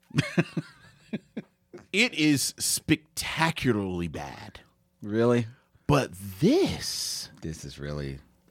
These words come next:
Speaker 1: is just, I, it's, it's just consistently,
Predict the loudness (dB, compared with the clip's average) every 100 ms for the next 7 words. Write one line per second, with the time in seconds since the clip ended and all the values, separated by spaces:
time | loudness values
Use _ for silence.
0 | _ 10 10 10 2 0 4 4 4 -2
1 | -4 -6 -8 -8 -12 -14 -20 -20 _ _
2 | _ _ _ _ _ _ _ _ _ _
3 | _ -20 -20 _ -6 -6 -6 2 2 4
4 | 4 2 2 2 4 4 0 2 2 2
5 | 0 0 2 2 2 0 0 2 0 -2